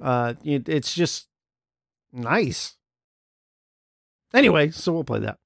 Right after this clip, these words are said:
Yeah, anyway, so check it out. Facebook dot com slash budget arcade. You could go there. You could find us. You could also go to budget arcade dot com. You could go there and find us.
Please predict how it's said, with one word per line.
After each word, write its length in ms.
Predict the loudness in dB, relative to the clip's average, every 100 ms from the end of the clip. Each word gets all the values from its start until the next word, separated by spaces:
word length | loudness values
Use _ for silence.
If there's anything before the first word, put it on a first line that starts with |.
| _ _ _ _
Yeah, 260 | 2 4 6 4
anyway, 360 | 6 8 6
so 220 | 8 6
check 220 | 8 4 4
it 100 | 6
out. 240 | 6 2
Facebook 520 | 2 4 4 4 2
dot 220 | 6 4 4
com 240 | 2 2
slash 260 | 4 4 6
budget 300 | 4 6 4
arcade. 440 | 4 4 4 4
You 80 | -2
could 140 | 0
go 160 | 4 6
there. 260 | 6 4 0
You 100 | -4
could 140 | -2
find 280 | 4 4 4
us. 240 | 2 0 -8 -20 -4
You 80 | 6
could 100 | 6
also 180 | 6
go 140 | 6 6
to 80 | 8
budget 300 | 6 6 6
arcade 340 | 6 6 6
dot 220 | 6 4
com. 380 | 4 2 2 -2
You 120 | -8
could 120 | -10 4
go 180 | 6
there 380 | 8 6 4 0 _
and 100 | -6
find 300 | 2 4 6
us. 340 | 6 6 2